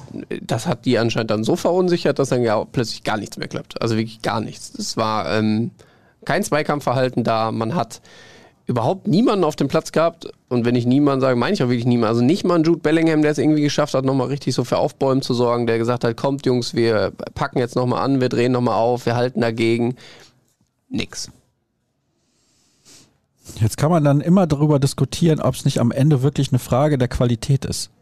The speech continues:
Speaker 2: Weil oft spielen sie tollen Fußball. Jetzt gestern in Sevilla ist das Ergebnis vielleicht auch höher ausgefallen, als der Spielverlauf es hergegeben hat. Sprechen wir auch gleich drüber. Sie spielen oft tollen Fußball, sie geben auch Gas. Man kann ihnen generell nicht nachsagen, dass die Einstellung nicht stimmt.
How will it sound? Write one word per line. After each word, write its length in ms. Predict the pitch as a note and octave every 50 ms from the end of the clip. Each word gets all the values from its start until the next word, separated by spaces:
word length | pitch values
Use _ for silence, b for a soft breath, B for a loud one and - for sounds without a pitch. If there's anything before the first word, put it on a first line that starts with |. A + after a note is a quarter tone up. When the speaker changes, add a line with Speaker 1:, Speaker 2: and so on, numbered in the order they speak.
| _ -
Speaker 2:
Weil 180 | G#2+ G#2+ - -
oft 300 | - D3 F3+ - - -
spielen 260 | - - - D3 C#3 C3
sie 100 | C3 B2+
tollen 300 | - - C#3+ C#3 C3+ B2+
Fußball. 640 | - - C#3+ D3 - - - D3+ D#3 E3 F#3+ A#3 - _ _ _ -
Jetzt 140 | G#2+ - -
gestern 280 | C#3 D#3 - F3+ D3+
in 80 | C#3 C3+
Sevilla 480 | - - B2+ A2+ B2+ C#3 D3 C#3+ C#3+ D3
ist 180 | - C#3+ -
das 120 | C3 - -
Ergebnis 360 | A#2+ A2 B2+ C#3+ - B2+ -
vielleicht 240 | - B2+ C3 C3+ -
auch 160 | A#2 A2+ -
höher 200 | B2+ B2 B2 A2
ausgefallen, 580 | G#2 A2+ - - A#2+ - - A#2+ A#2 A#2 A#2 A2+
als 220 | A2+ A2 - -
der 240 | - A#2 A2+ A2+ A2
Spielverlauf 720 | - - - B2 A#2+ - - A#2 A2 G#2+ G#2+ G#2+ - -
es 280 | - G#2 - - - -
hergegeben 500 | G#2 A#2 C3 D3+ D3 D3+ D#3+ E3 D#3 D3+
hat. 140 | D#3 - -
Sprechen 280 | - C3 C3+ - B2
wir 80 | A2+ A2+
auch 180 | G#2+ - -
gleich 180 | - - F#2 G2
drüber. 300 | - G#2 F#2 F2+ F2 G2+ B B B B B B B B B B B B B B B -
Sie 100 | - B2
spielen 440 | - - D3+ E3 F3 F3 E3+ D#3 - _ _ _ _ _
oft 220 | - D#3 - -
tollen 240 | - - C#3+ C3+ B2+
Fußball, 720 | - - F#3 G3+ - - - E3+ D#3 D#3 D#3+ E3 E3 E3 - _ _
sie 200 | - - - B2+
geben 240 | A2 C3 C#3+ C#3+ D3+
auch 200 | - B2 A#2 -
Gas. 420 | - C#3+ D3 D#3+ D#3 D#3 D#3 - -
Man 140 | C#3+ C#3
kann 200 | - - D#3 D3+
ihnen 200 | - - C#3+ C#3
generell 420 | B2+ C3+ C#3 C#3+ C3+ B2+ C3+ C3+ C3+
nicht 400 | D3 D#3 - - - - - -
nachsagen, 1080 | C#3 C3+ C3 B2+ C3+ C#3+ - - - - _ _ - A2 A2 B2+ C#3 C3 C3 C3 C3
dass 120 | A#2+ B2 -
die 200 | - C#3 - -
Einstellung 480 | C3+ D3+ D3 - - B2 A2 G#2 G2 F#2+
nicht 180 | G2+ G2+ -
stimmt. 380 | - - A#2+ G2 F#2 - -